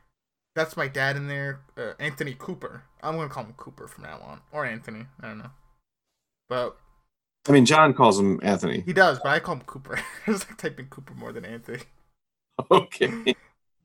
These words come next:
Speaker 1: But he's like, "Ah, you know, Cooper's my dad," and the guard's like, "Ah, he doesn't have a son," and he calls up Cooper, and Cooper gives him the okay,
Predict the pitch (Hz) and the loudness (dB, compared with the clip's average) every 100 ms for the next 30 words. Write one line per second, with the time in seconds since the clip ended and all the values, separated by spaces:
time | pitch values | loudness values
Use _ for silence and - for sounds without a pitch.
0 | - 147 143 135 123 - 165 143 131 151 | -16 -10 -4 -4 -6 -12 -12 -8 0 4
1 | 156 151 151 143 123 117 135 - _ _ | 6 6 4 0 -4 -4 -8 -14 _ _
2 | _ _ _ _ _ _ _ _ _ _ | _ _ _ _ _ _ _ _ _ _
3 | _ - 196 180 160 160 139 127 127 131 | _ -10 -8 -6 -4 -4 -2 -2 0 0
4 | 131 127 127 123 139 131 135 139 240 302 | -2 -4 -8 -8 -4 -4 -6 -12 -12 -12
5 | 302 294 _ 196 190 190 165 156 135 117 | -14 -16 _ -12 -8 -2 -2 -4 -8 -10
6 | 147 135 127 - 151 151 147 - 139 135 | -10 -12 -12 -4 -2 -2 -6 -12 -14 -8
7 | 139 135 127 - 156 151 147 143 139 139 | -8 -8 -12 -16 -12 -8 -8 -6 -4 -6
8 | 135 127 113 | -6 -8 -8